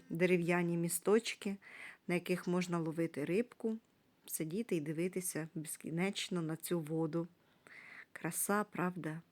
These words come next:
Коли неслася вода, нанесло коріння,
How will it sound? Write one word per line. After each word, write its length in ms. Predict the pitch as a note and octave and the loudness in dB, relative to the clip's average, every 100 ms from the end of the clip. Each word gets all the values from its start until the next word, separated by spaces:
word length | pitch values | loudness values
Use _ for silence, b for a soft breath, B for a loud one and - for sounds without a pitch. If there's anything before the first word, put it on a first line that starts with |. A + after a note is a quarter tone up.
| - - - _ _ _ _ _ B B B - | -20 -20 -20 _ _ _ _ _ B B B -2
Коли 240 | - A3+ | 8 10
неслася 560 | A#3+ A#3+ - A#3+ A#3+ A#3 | 10 8 8 8 10 10
вода, 340 | A3+ A3 C#4+ | 10 10 8
нанесло 560 | D#4+ B3 F#3 G3 - G3+ | 8 6 6 4 6 6
коріння, 720 | G3 F3+ G#3 B3 A#3+ A3+ A3+ | 8 8 8 8 6 6 4